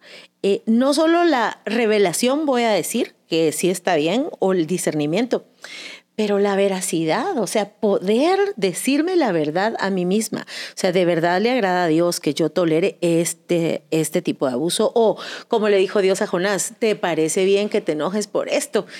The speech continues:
Eso no es algo que podrías dejar pasar." O, "Esto no es algo, eh,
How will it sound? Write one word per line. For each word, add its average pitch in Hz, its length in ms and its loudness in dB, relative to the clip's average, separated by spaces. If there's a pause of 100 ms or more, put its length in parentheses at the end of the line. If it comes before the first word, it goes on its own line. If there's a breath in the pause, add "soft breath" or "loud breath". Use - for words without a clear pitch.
(140 loud breath)
Eso 214 200 0
no 247 100 2
es 247 100 0
algo 262 200 2
que 226 120 0
podrías 208 500 2
dejar 202 240 -2
pasar." 226 320 0
O, 240 220 2 (240 loud breath)
"Esto 233 180 0
no 254 100 2
es 254 120 0
algo, 254 480 0
eh, 208 100 0